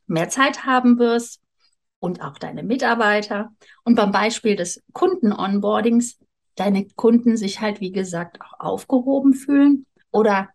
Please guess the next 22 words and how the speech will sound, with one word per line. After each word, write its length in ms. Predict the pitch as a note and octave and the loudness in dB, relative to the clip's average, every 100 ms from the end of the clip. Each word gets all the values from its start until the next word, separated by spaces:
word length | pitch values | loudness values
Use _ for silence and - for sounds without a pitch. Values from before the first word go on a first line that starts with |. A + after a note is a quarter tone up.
| _ _ _ | _ _ _
hey, 400 | - - C#4+ A#3 | -10 -4 -2 -2
eigentlich 400 | - G#3+ A#3 A3+ | -4 -6 -4 -2
noch 140 | A#3+ G#3+ | -2 -2
viel 240 | - A3 | -6 -4
mehr, 380 | A3 A#3 G#3 F#3 | -2 -2 -2 -6
dass 220 | - - | -10 -8
sie 80 | A3 | -6
begeistert 720 | G3 G3+ F#3+ A3 B3 - A#3+ | -2 -2 0 0 -2 -2 -4
sind, 320 | - A3+ A#3+ - - - - _ - | -2 0 0 -2 -20 -20 -20 _ -4
dass 260 | A3+ G#3 - | -2 -2 -2
sie 320 | G#3+ A3+ A3 | -2 -2 -6
sehen, 540 | - E3+ G#3+ A#3+ A#3 G#3 | -6 -2 2 4 4 2
das 180 | G3+ - | -2 -6
ist 140 | - | -6
ein 200 | - G3+ | -4 -4
professionelles 960 | - B3+ - G#3+ G3+ G3+ G3 G3 F#3 - | -2 -4 -2 -4 -2 -2 -2 -2 -4 -6
Unternehmen, 800 | G3 G#3 F#3 F3 F3 G#3+ G3+ - _ | -4 -4 -2 -2 0 2 0 -2 _
das 180 | - G3 | -6 -4
ich 120 | G3+ | -4
hier 160 | - G3 | -4 -6
beauftragt 680 | E3+ - D3 - D#3+ D#3+ - | -4 -6 -8 -12 -14 -12 -10
habe. 300 | D#3 E3 | -8 -8